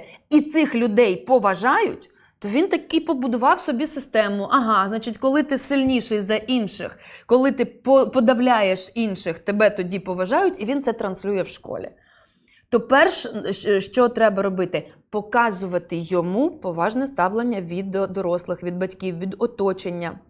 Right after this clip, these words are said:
А, бо якраз дуже часто булерами стають ті діти, які зазнають цькування в межах, е, родини або в інших якихось колективах.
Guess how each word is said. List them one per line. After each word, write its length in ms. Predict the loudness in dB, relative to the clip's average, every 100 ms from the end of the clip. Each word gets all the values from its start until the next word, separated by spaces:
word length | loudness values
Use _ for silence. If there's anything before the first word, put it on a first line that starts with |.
| _ -20 -20 -20 -4
А, 440 | 4 6 6 6
бо 160 | 2 2
якраз 500 | 0 2 2 2 0
дуже 340 | -2 -2 0 -2
часто 480 | 0 0 0 -4 -6
булерами 560 | -4 0 2 2 -2
стають 400 | -4 -4 -4 -6
ті 140 | -4 -4
діти, 580 | 0 0 0 -2 -2 -10 -4
які 400 | 0 0 2 0
зазнають 600 | 4 2 2 0 0 -2
цькування 760 | -8 -6 0 4 4 4 2 0
в 120 | -2
межах, 540 | -4 -4 -4 -6 -8
е, 200 | -6 -4
родини 580 | -4 -4 -2 -2 -2 -4 -6
або 320 | -8 -6 -4
в 160 | -2
інших 300 | -2 -4 -8
якихось 380 | -10 -8 -10 -12
колективах. 840 | -10 -8 -10 -12 -14 -14 -16 -20